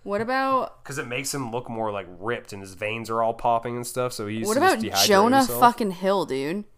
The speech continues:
Speaker 1: He's the one, I think, out of all of Hollywood in
Speaker 2: Yeah.
Speaker 1: recent years, like, a, as a new actor that just, like,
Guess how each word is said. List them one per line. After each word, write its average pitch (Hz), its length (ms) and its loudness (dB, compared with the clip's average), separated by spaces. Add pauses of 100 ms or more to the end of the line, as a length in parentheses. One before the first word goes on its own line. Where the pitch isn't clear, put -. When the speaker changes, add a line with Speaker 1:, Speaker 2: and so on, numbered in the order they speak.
Speaker 1:
He's 359 340 0
the 381 120 -2
one, 240 560 0
I 202 140 2
think, 214 180 -2
out 190 140 2
of 180 180 -8
all 190 240 2
of 180 100 -2
Hollywood 170 840 0 (760)
in 202 120 2
Speaker 2:
Yeah. 208 160 4
Speaker 1:
recent 220 400 0
years, 151 240 -2
like, 180 120 2
a, 180 160 2
as 180 160 2
a 190 60 2
new 208 580 -2 (640)
actor 175 440 2
that 160 240 -2
just, 180 200 -2
like, 160 280 2